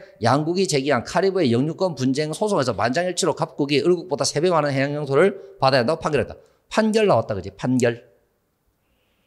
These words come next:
판결했네. 판결했다. 이 판결할 수 있는데 한 군데밖에 없지? 요거 어디고? 국제사법재판소.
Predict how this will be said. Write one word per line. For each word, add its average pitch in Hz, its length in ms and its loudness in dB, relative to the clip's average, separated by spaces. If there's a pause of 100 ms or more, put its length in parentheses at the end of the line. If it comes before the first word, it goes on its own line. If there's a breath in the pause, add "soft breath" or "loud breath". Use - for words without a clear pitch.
(600)
판결했네. 147 920 2
판결했다. 117 520 0
이 117 240 -2
판결할 180 360 0
수 156 100 -6
있는데 127 140 -2
한 156 120 -6
군데밖에 147 360 0
없지? 123 140 -2
요거 117 280 -2
어디고? 113 380 -2
국제사법재판소. 120 1500 -2